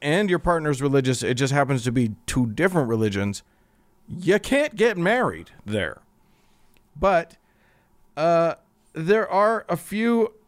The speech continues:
uh, uh, ways of getting around it. Now, you can, you know, they do honor,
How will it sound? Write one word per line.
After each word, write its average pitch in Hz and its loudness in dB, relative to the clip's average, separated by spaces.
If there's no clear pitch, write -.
uh, - -14
uh, 175 0
ways 233 2
of 214 -2
getting 202 2
around 196 2
it. 113 -6
Now, 151 2
you 175 0
can, 254 0
you 180 2
know, 160 0
they 180 2
do 214 0
honor, 143 0